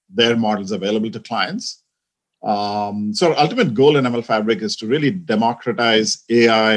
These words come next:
across, uh, Moody's, um, and increase A I adoption across the organization.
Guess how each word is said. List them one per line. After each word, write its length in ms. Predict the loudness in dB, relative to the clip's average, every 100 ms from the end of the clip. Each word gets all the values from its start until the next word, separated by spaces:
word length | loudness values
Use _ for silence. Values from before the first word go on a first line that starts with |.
| 0 -4
across, 720 | -8 0 2 2 0 -2 -10 _
uh, 200 | -2 0
Moody's, 500 | 2 2 4 2 -4 -14 _ _ _ _ _ _
um, 460 | 0 2 2 -2 0
and 180 | 0 2
increase 800 | 2 2 2 2 2 0 -2 -2 2
A 80 | 4
I 200 | 4 2
adoption 360 | 0 -2 -4
across 340 | -4 -2 -4 -4
the 60 |
organization. 580 | -8 -10 -18 -20 -20 -20